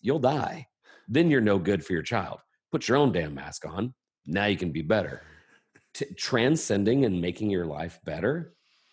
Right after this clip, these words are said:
awesome. Your mom saying, "Honey, your life is your life. Remember that," I think was among the most beautiful things.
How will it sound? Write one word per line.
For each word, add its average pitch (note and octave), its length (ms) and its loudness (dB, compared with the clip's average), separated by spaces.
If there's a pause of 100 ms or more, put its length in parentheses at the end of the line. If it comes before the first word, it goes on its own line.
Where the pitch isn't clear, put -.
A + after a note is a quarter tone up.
(120)
awesome. E2+ 480 -2 (100)
Your F2 140 -2
mom F2+ 300 0
saying, F#2+ 380 -2
"Honey, F2+ 480 -2
your F#2+ 320 0
life F2 360 -2
is D2 160 -8
your E2 160 -2
life. C2 420 -16
Remember F#2 460 -2
that," - 240 -14 (340)
I G#2 80 0
think G#2+ 180 2
was F2 220 -2 (240)
among G2 320 -2
the F#2 60 -2
most F2+ 260 -2
beautiful F2 360 -2
things. D#2 480 -6